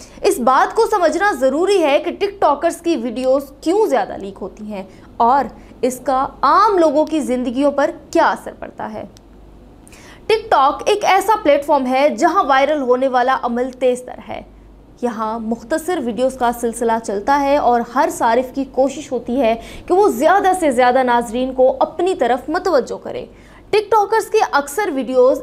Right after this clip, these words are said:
ऐसी होती हैं जो उनकी ज़ाती ज़िंदगी, उनके बोल्ड इकदामात या मतनाज़े बयानात पर मुश्तमिल होती हैं। ये वीडियोज़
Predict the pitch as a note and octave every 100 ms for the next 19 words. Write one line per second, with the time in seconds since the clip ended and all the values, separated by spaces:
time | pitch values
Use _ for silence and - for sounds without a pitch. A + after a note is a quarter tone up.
0 | - D4+ F4 G4+ D#4 A3+ A#3+ A#3 A3+ B3
1 | A#3 C#4+ C#4+ C4+ D4 G#3+ A#3+ B3+ C4 E4+
2 | A#3 A#3 B3 A3 C4 D4 D4 - - B3
3 | A#3+ B3+ A#3 B3 C4 D#4+ E4+ B3+ G3 A3+
4 | A3 A3+ D4 D4+ - - B3 D4 D#4 C#4
5 | B3+ A#3 A3 A3+ A3+ A3 G#3 G3+ G3+ G#3+
6 | G3+ - G3 G3 G3+ - G#3+ G#3+ - -
7 | - C4 A#3+ G#4 G#4+ G#4 G#4+ A4 G4+